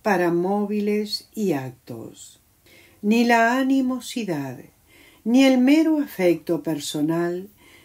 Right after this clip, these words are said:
deben impulsar los móviles o actos de los miembros de la Iglesia Madre.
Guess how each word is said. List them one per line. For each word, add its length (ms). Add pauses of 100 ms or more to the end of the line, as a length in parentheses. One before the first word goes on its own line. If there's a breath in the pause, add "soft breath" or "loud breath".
(100 soft breath)
deben 540
impulsar 720
los 260
móviles 800
o 160
actos 720 (320 soft breath)
de 220
los 180
miembros 960
de 220
la 120
Iglesia 560
Madre. 600